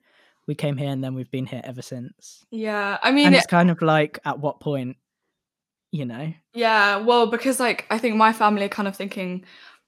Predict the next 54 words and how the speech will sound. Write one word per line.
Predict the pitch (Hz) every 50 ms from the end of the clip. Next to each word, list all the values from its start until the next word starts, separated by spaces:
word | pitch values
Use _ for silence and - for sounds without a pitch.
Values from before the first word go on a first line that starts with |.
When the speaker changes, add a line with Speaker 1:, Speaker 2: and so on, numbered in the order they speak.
| _ _ -
Speaker 2:
"We'll | 208 208 208
just | 208 214 214 - - - - -
base | - 202 214 233 226
ourselves | 226 208 208 - 190 190 202 196
here | 220 214 208 208 208
for | - 185
the | 180 175
next | 180 180 175 - - - - - - - - - _ _ _ _ _ _ _ _ _ _ _ _ _
few | _ - - 226 226 208
months, | 208 226 226 180 - -
probably." | - - 202 214 226 220 220 247 226 254 285 285 277 277 - -
Um, | - 208 202 202 208 208 208 214 214 226 - -
I | 226
need | 247 277
to | 269 -
go | 247 233
back | 220 226 226
and | - 233
get | 233 240
some | - 220 196
clothes, | - - 233 214 190 180 196 -
'cause | - 233 214
I | 226 254
came | - - 294 254
down | 233 226 214 208
with, | 202 196
like, | 180 175 - -
Speaker 1:
<laughs> | 190 196 202 - 233
Speaker 2:
winter | 254 277 - 254 214
wardrobe. | 208 220 233 247 226 208 175 175 170 180 185 202 - _ _ - - - - _ _ _ _ _ _ -
Um, | 202 202 196 190 190 185 180 180 180 190
so | - - 214
I | 208
need | 214 214 226
to | 226 208
go | 202 196
back | 190 190 - - -
to | -
London | 196 190 196 185 180 175 180
and | 180 185 180
pick | - 190 -
up | 180 - -
some | - 190 180 180 185
clothes | 185 - - 180 180 185 185 -
and | - 190
stuff | 190 - - 202 - -
like | - -
that. | - 190 196 - - _ -
But | 190 - - 185 - - 220
other | 226 226 240 226
than | 214 214 208 196
that | 190 185 185 185 - _ _ - - - - - -
Speaker 1:
So | - - 196 185
you're, | 180 180 202 196 185 196 202 208